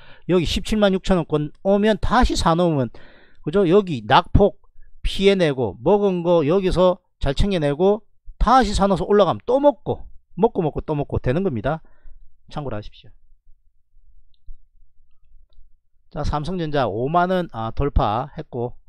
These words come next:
들고 갑니다. 하이닉스 영점칠로 올라가네. 노 프라브럼 들고 갑니다. 안 쫄아. 하이닉스하고 삼성전자는 쫄 거 하나도 없어요.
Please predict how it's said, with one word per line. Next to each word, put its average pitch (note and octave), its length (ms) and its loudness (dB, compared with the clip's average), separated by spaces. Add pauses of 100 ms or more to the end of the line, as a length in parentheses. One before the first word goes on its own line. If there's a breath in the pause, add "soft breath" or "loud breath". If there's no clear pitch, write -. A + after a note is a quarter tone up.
(280)
들고 D#3+ 200 -6
갑니다. G#2 420 -8 (280)
하이닉스 D#3 720 -6
영점칠로 D#3+ 540 -6
올라가네. C3+ 540 -2
노 F3 220 -4
프라브럼 B2+ 540 -4
들고 D#3 160 -6
갑니다. A#2+ 480 -6 (1500)
안 F#2+ 240 -10
쫄아. G3+ 300 -4
하이닉스하고 D#3 1400 -6
삼성전자는 D3 720 -6
쫄 - 160 -8
거 - 120 -10
하나도 - 300 -4
없어요. D3 540 0